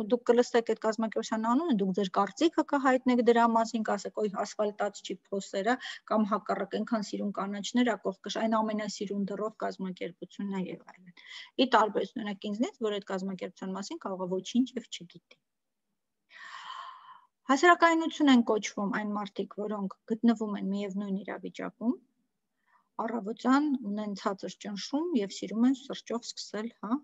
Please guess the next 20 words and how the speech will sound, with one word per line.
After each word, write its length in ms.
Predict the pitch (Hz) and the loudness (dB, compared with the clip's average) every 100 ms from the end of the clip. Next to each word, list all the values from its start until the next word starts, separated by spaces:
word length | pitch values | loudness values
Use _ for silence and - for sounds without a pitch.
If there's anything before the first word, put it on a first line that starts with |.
| _ _ - | _ _ -10
առավոտը։ 580 | 196 190 190 - - - _ _ _ - - - | -8 -10 -12 -16 -20 -20 _ _ _ -20 -20 -2
Գիտակցում 580 | 277 320 320 - 285 233 | 4 6 6 4 2 4
են 120 | 196 | 2
այդ 140 | 196 - | -4 -6
խնդիրների 520 | 202 214 202 208 202 | -4 -4 -4 -4 -6
նշանակությունն 840 | 196 196 196 196 196 190 208 202 | -6 -6 -8 -10 -12 -10 -10 -12
իրենք 300 | 190 196 190 | -12 -12 -12
իրենց 260 | 196 190 185 | -12 -16 -12
համար, 520 | 190 190 233 349 359 - _ _ _ | -8 -2 0 0 -4 -16 _ _ _
այ 140 | 208 | -10
պետք 240 | - - 208 | -10 -8 -8
է 40 | |
թրփոշանալ, 720 | - 190 - - 208 202 185 | -8 -10 -8 -6 -6 -8 -10
սուրճ 300 | - 196 - | -10 -12 -12
խմել, 320 | - 262 190 | -12 -10 -8
հենց 220 | 208 190 | -6 -6
սուրճ 200 | 196 - | -10 -10
եմ 120 | 190 190 | -12 -10
խմում, 180 | 202 | -10
թրփոշանում, 720 | 190 190 - 196 - 196 262 | -10 -12 -14 -10 -8 -4 -4